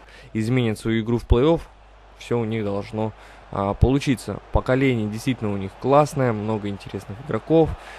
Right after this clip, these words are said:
и Коди Гакпо, и Фрэнки де Йонг, э, в общем, есть те люди, которые могут сделать действительно результат. А, шестьдесят пятая минута, э, Стивен Бергвейн, э, забивает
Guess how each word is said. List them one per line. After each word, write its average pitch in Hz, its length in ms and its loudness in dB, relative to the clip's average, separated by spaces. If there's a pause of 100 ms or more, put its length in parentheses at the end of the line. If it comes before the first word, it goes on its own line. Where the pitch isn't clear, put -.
(140)
и 107 320 -2
Коди 101 640 0
Гакпо, 160 520 6 (440)
и 107 320 -6 (100)
Фрэнки 139 400 2
де 131 120 0
Йонг, 127 440 0
э, 107 440 0 (180)
в - 40 -14
общем, - 300 -12
есть 110 420 -2 (260)
те 113 100 -2
люди, 143 340 0 (160)
которые 107 300 -4
могут 123 380 -2 (220)
сделать 107 480 -2 (200)
действительно 104 380 -8 (300)
результат. 113 480 0 (600)
А, 101 220 0
шестьдесят 147 400 -4
пятая 135 280 4
минута, 135 560 0 (220)
э, 101 400 -2
Стивен 113 420 -4 (120)
Бергвейн, 110 480 2 (400)
э, 101 180 0
забивает 104 640 0